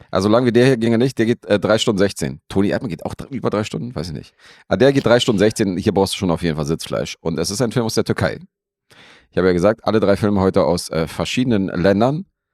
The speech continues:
Und, ähm, der Film heißt Winterschlaf. Auf Deutsch Kisch, äh, auf Deutsch, auf Türkisch, äh, Kisch Uykusu.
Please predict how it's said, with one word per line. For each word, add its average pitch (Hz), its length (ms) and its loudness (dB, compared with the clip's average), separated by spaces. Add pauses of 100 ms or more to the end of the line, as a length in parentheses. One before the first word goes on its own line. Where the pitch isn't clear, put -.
(600)
Und, 95 440 2
ähm, 85 600 -2 (240)
der 90 180 -2
Film 120 160 2
heißt 123 160 0
Winterschlaf. - 720 -2 (1700)
Auf 80 100 -8
Deutsch 113 340 0 (300)
Kisch, - 380 -2 (160)
äh, 82 120 -2
auf - 140 -6
Deutsch, - 240 -6
auf - 100 -12
Türkisch, 107 360 -4
äh, 92 160 -2
Kisch - 320 -4 (120)
Uykusu. 104 460 0